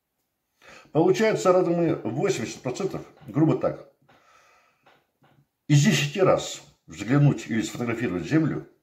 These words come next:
восемь раз будет блик. А два раза, рады мои, думаю, розовенькое пятнышко. Розовое пятнышко. Поэтому, рады мои, Земля красная из космоса.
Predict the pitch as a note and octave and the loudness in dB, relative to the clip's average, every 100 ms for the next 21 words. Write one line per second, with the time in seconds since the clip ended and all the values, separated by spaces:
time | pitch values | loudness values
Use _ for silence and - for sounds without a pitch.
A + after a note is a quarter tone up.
0 | _ _ _ - F#2 G2+ G2 F2 D2 G#2 | _ _ _ -18 -4 -2 -2 -4 0 0
1 | - - - D2 D#2 E2 G#2 - F2 - | 0 -12 -18 -14 -8 -6 -8 -14 -6 -4
2 | F#2 - - _ _ _ _ _ _ _ | -4 -6 -16 _ _ _ _ _ _ _
3 | _ _ _ _ G3+ A3+ A#3+ A#3 F3+ F3+ | _ _ _ _ 2 4 6 6 2 0
4 | - F3 D#3+ D#3+ D#3 C#3+ D#3 D3 - B2+ | 2 0 2 0 0 0 0 -2 -4 -4
5 | G#3 A3+ D#3 D#3 D3 C#3+ B2+ - G2+ - | -2 0 0 0 0 -2 -6 -2 -4 -4
6 | - - _ _ _ _ _ _ _ - | -14 -18 _ _ _ _ _ _ _ -6
7 | F#2+ C#2+ C#2+ D2+ C#2+ - - _ _ _ | -4 -2 -4 -8 -12 -16 -20 _ _ _
8 | _ _ - _ _ _ _ - G#3+ A3 | _ _ -20 _ _ _ _ 4 4 4
9 | F#3 F3+ E3+ D#3 D#3 D#3 C3 - - _ | 2 4 6 4 6 6 4 -2 -10 _
10 | - G#2 F#2 B2+ C3+ D#3+ C#3+ - - _ | -14 -10 -4 0 2 2 2 -4 -18 _
11 | _ _ _ _ _ _ _ _ _ _ | _ _ _ _ _ _ _ _ _ _
12 | _ _ _ _ - F2 E2+ - - - | _ _ _ _ -8 -4 -4 -4 -10 -16
13 | - _ _ _ _ _ _ _ - - | -20 _ _ _ _ _ _ _ -14 -12
14 | - G#2+ - - - | -8 -8 -8 -16 -18